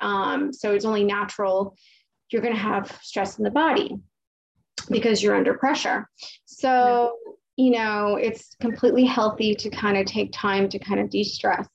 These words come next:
Speaker 1: to kind of balance those stress levels out. Um, and it just gives you better perspective on everything that you're doing too, and not making decisions, you know, based on emotions as much either. I think that pulling ourselves out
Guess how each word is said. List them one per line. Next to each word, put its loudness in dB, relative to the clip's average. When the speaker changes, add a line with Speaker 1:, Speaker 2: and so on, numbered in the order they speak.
Speaker 1:
to -10
kind -2
of -2
balance 0
those 0
stress -4
levels 0
out. 0
Um, 0
and -2
it 0
just 0
gives -2
you -6
better -2
perspective -6
on -2
everything 0
that 0
you're -6
doing -4
too, 2
and 2
not -2
making -8
decisions, -8
you -12
know, -12
based -8
on -6
emotions 0
as -14
much -8
either. 0
I 0
think 0
that 0
pulling 4
ourselves 0
out 0